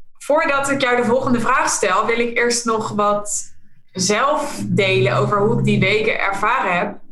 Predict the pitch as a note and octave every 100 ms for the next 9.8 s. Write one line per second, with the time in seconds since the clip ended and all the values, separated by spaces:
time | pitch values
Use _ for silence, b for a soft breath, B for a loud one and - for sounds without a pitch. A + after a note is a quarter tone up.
0 | - - - A3 A3 G#3+ G#3 G#3+ B3 A3
1 | G3+ G3+ G3+ G3+ F#3 G3 G#3 - G3 F#3+
2 | F#3+ G3 G3 G3 F#3+ - G3 G#3 G3 F#3+
3 | F#3 G#3 G#3 G3+ G3+ F#3+ F3+ F3+ F3+ F3
4 | F3 F3 F3 F3 F3 F3 B B B B
5 | B B - _ A#3 G#3+ - - - -
6 | - A3 G#3+ G3+ G#3 B3 B3+ B3 - -
7 | - - - F3+ G3+ B3 A#3+ A#3 - G#3+
8 | G3 G3+ G3 G3 G3+ F3 G#3 A#3 B3 -
9 | G#3+ G#3 G3+ G#3+ A3 A3 G#3+ G3